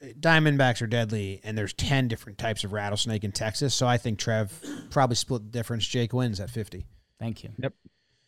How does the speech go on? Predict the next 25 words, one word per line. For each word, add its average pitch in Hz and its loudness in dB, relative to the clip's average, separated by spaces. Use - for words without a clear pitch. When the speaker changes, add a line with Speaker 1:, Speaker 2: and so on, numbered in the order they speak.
Speaker 1:
Jake, 135 6
are 127 6
you 120 8
excited 120 2
for - -4
the 127 2
World 123 0
Series? 127 -6
Speaker 2:
And 185 4
that's 180 8
the 185 6
World 175 8
Series 165 2
preview. 131 2
James, 170 6
Trev, 156 6
Davis, 143 4
everyone 127 4
joining 120 0
us. 113 -6
Exciting 131 -2
times. 147 -10
Everyone 147 0
had 143 6
it. 143 0